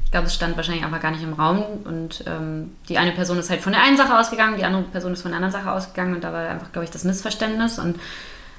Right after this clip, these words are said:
ähm, ja, genau, einfach diese Kommunikation darüber zu lernen, sowas wirklich abzusprechen. Und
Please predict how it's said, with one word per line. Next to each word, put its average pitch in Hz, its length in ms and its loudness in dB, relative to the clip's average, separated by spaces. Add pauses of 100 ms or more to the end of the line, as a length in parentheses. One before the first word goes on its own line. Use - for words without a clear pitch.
ähm, 175 540 0 (420)
ja, 160 240 6 (100)
genau, 175 200 0
einfach 170 180 -4
diese 165 180 -12
Kommunikation 175 800 -2
darüber 175 280 0
zu - 140 -8
lernen, 165 480 -4 (340)
sowas 170 280 2
wirklich - 240 -4
abzusprechen. 160 760 -6 (680)
Und 180 320 4